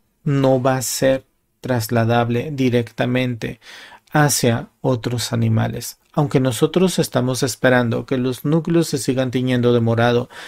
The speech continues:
y los citoplasmas se sigan tiñendo de tonos rosados, la tinción,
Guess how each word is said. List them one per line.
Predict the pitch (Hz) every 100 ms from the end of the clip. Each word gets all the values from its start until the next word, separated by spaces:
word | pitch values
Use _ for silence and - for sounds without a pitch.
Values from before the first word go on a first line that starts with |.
| - -
y | - 175 170 180
los | 135 131
citoplasmas | - 120 117 131 131 123 131
se | 113 117
sigan | - 117 117 117
tiñendo | 113 120 117 120 113 120 - _ _
de | 131 117 120 117 -
tonos | 117 110 113 110 - 135
rosados, | 113 110 - 139 127 165 220 - _ - - - - _
la | - 117
tinción, | 113 107 107 131 151 220